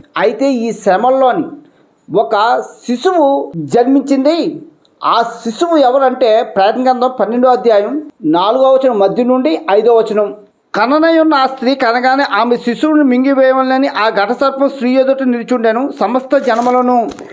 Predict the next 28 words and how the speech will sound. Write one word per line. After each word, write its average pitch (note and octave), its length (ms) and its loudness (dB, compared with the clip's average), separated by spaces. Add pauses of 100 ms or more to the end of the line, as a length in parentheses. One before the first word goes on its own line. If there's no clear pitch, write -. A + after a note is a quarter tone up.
(220)
ఇనుప B3+ 280 2
దండంతో C#4+ 560 2
ఏలనై C4 520 2
ఉన్న C4 360 0
ఒక A#3+ 100 0
మగ G#3 280 2
శిశువును C4 400 0 (100)
ఆమె G#3 280 2
కనగా, G3+ 400 0 (120)
ఆమె A3 280 2
శిశువు A#3 340 -2
దేవుని A3 400 2
యొద్దకును A#3 380 2 (100)
ఆయన G#3+ 280 2
సింహాసనం A#3 840 0
యొద్దకును A3+ 300 0
కొనుపోబడిను." G3 1000 0
చదవని A#3 600 -2
వాక్యంలోని, F#3+ 760 0 (180)
కననై D4 480 2
ఉన్న C4+ 260 0 (160)
ఒక A#3 140 0
స్త్రీ A#3 640 -4 (460)
ఒక G3 400 0 (200)
శిశువును C#4+ 360 -2
కన్నది. G#3+ 520 -2
ఆ F3 160 0
శిశువు A#3+ 760 -4